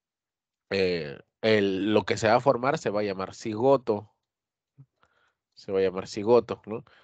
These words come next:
¿Y qué es el cigoto? Es el espermatozoide más el ovocito, ya fusionado en forma de óvulo, ¿no? Más óvulo, ¿no? Ahí está, espermatozoide más óvulo. Muy bien.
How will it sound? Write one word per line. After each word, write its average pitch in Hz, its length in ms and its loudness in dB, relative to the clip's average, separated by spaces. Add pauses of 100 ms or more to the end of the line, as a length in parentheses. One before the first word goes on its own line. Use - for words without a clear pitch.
(160)
¿Y 110 120 -18
qué 127 100 -2
es 120 100 0
el 131 120 -4
cigoto? 135 560 2
Es - 180 -4
el 98 100 -6
espermatozoide 104 1000 -4
más 98 240 -10
el 92 100 2
ovocito, 87 500 -4
ya 95 140 -6
fusionado 107 640 0
en 110 180 -10
forma 98 280 -2
de 101 80 4
óvulo, 95 460 4
¿no? 95 180 -14 (920)
Más 98 300 -12 (120)
óvulo, 90 920 -4 (500)
¿no? - 160 -14 (920)
Ahí 92 240 -4
está, - 320 -14
espermatozoide 107 920 4
más 98 260 -2
óvulo. 80 440 -6
Muy 95 140 -4
bien. 85 180 -6